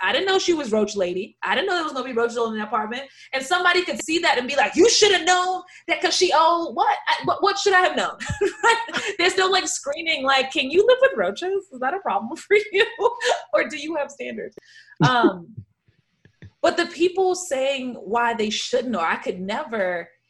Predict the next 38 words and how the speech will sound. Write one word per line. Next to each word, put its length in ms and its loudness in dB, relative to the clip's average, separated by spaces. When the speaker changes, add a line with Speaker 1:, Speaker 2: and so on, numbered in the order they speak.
Speaker 1:
it's 160 -4
like, 120 0
number 180 0
one, 240 -2
this 120 -6
doesn't 220 -6
happen 380 -10
to 80 -4
everybody. 600 -12
And 120 2
it 100 0
wasn't 260 4
his 200 -2
fault 260 -2
that 80 0
it 100 -8
happened. 520 -4
But 120 4
if 100 2
you're 180 0
not 200 -2
putting 180 -4
the 80 -8
same 320 -4
energy 280 -6
to, 60 -2
like, 300 -2
"Yo, 300 6
you 180 0
shouldn't 320 -2
be 60 0
a 160 0
doctor 500 2
because, 380 -6
you 100 -8
know, 160 2
sometimes 500 -2
people 280 -6